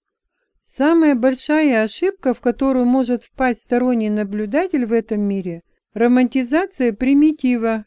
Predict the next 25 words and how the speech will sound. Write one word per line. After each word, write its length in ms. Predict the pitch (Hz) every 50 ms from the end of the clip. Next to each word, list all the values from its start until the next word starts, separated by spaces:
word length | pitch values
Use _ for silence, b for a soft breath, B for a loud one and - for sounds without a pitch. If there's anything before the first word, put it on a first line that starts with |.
| _ -
иронично 680 | 220 214 220 226 226 226 233 233 220 - - 233 214 208
заметил 600 | 196 220 214 214 220 220 208 - 233 214 208 208
он. 240 | 208 208 202 202 - _ _ _ _ _ _ _
"А 140 | - 208 226
в 40 | -
случае 400 | - 285 311 311 311 - 277 269
с 120 | - -
этими 380 | 294 294 262 - 262 247 247 247
людьми 600 | 226 233 240 214 233 247 277 339 359 311 - _ _ _ _ _ -
даже 340 | 190 214 269 285 262 302 294
вышесказанное 920 | 269 311 294 - 311 285 - - - 302 294 277 226 226 240 233 233 226
неверно, 680 | 220 220 220 208 196 214 208 202 190 185 180 175 175 - _ _ _ _ _
поскольку 540 | - 262 262 - - 302 302 294 277 - 269
они 220 | 262 254 247 247 240
не 140 | 240 233
просто 460 | 214 - 233 254 302 330 - - 277 262
первобытные 840 | - 285 294 277 254 277 247 226 277 277 269 - 240 247 240 240
люди, 520 | 233 233 240 240 226 185 190 175 165 160 _ _ _ _ _ _ _ _ _ -
они 340 | - 202 233 247 277 294
лишь 300 | 277 262 262 247 - - - -
выродившиеся, 1300 | 208 190 220 269 302 320 320 277 247 277 262 247 - - 240 226 214 196 - - - 185 170 175 _ _ _
регрессировавшие 1500 | - 214 220 254 254 208 247 254 254 - - - 277 302 320 320 277 277 277 254 - - - - 226 214 190 175 180
потомки 560 | - - - 226 - - 254 285 294 302 - 233
нашего 500 | 220 220 220 233 - - 247 220 226 226
народа". 560 | 220 220 220 214 202 196 185 165 175 160 160